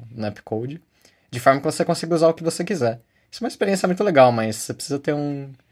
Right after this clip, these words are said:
uma equipe de infra ali muito boa pra conseguir fazer isso acontecer.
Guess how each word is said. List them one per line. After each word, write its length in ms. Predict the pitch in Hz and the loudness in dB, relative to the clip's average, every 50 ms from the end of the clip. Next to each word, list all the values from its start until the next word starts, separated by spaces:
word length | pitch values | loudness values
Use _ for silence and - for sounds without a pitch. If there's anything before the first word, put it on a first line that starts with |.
| _ _ _ _ _ - | _ _ _ _ _ -4
uma 160 | 123 123 127 | 0 0 0
equipe 300 | 123 - - 127 - 131 | 0 -2 -6 -6 -6 -4
de 120 | 120 120 | -4 -4
infra 240 | 120 123 - - 127 | -4 -4 -4 -4 -4
ali 140 | 117 117 117 | -2 -2 -2
muito 220 | 120 123 120 185 | -4 -4 -6 -4
boa 180 | 151 127 123 123 | -2 0 0 0
pra 140 | - 127 123 | 0 -4 -6
conseguir 340 | - 117 - - - 127 | -6 -8 -8 -8 -10 -10
fazer 240 | 113 - 123 107 113 | -8 -8 -8 -8 -8
isso 140 | 107 - - | -10 -10 -12
acontecer. 480 | - 113 107 - 107 - - 101 104 | -12 -12 -10 -10 -12 -12 -12 -14 -14